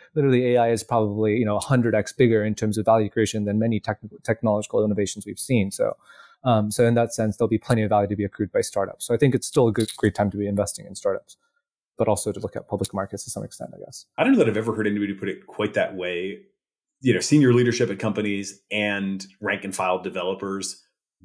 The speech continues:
Speaker 2: both being inclined to embrace a, a technology at the same time. I don't know that I've ever heard it described that way, but I do think that is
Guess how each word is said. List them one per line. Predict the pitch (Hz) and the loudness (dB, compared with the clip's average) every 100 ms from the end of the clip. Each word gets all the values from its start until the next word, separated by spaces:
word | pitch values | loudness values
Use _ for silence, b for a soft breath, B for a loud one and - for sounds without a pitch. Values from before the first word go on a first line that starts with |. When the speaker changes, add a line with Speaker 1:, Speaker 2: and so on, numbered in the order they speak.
| 87 | 2
Speaker 2:
both | 110 104 | 2 2
being | 110 104 | 0 0
inclined | 98 101 104 98 104 98 | -2 -2 0 0 0 0
to | 101 | -2
embrace | 98 101 95 104 | 0 0 0 0
a, | 104 101 92 | -2 -2 -6
a | - | -8
technology | 104 98 90 92 92 82 | -8 -6 -4 -4 -4 -6
at | 92 | -6
the | 101 | -6
same | 95 90 | -8 -8
time. | 92 87 107 127 b b b _ _ - | -6 -6 -6 -10 b b b _ _ 0
I | 226 | 4
don't | 320 | 6
know | 190 | 6
that | |
I've | 117 | 4
ever | 110 | 2
heard | 104 101 | 0 0
it | 87 - | -2 -6
described | 98 - 92 90 | -10 -4 -4 -4
that | 73 | -6
way, | 85 | -8
but | 82 85 | -6 -6
I | |
do | 92 | -6
think | 113 110 | -4 -2
that | 90 85 | -2 -4
is | 82 80 | -8 -10